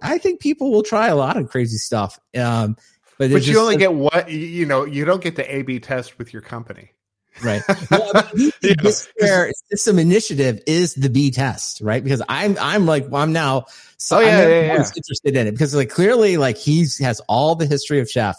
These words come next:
Speaker 1: all the scars, right? For good or for bad, bad. And so, like, I'm really interested to see, um, 'cause I don't know exactly, 'cause I know they were in the process of open sourcing it.
Speaker 2: Oh, yeah.
Speaker 1: And
Speaker 2: They, they've, they've,
Speaker 1: they're
Speaker 2: they've gone
Speaker 1: still
Speaker 2: down the open source path. I mean, I'm,
Speaker 1: Huh.
Speaker 2: I'm, you know, lurking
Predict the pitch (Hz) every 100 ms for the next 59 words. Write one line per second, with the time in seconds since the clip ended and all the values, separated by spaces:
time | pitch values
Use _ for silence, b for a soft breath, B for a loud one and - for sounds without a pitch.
0 | - 117 135 135 - - 127 127 156 190
1 | - 135 147 110 113 131 139 120 - -
2 | - _ B B 117 151 147 113 113 156
3 | 135 123 131 127 147 180 175 147 165 156
4 | - 135 120 - - 123 117 113 113 -
5 | - 113 110 107 101 101 - 127 131 120
6 | 98 104 95 - 92 - 110 117 113 98
7 | - - 110 98 - 120 113 131 175 -
8 | 170 175 175 180 - 175 - 175 175 226
9 | 196 220 180 180 190 - 175 170 160 160
10 | 165 196 170 165 151 - - 139 139 -
11 | 135 135 127 127 127 127 123 127 120 120
12 | - 156 123 110 117 127 - 123 120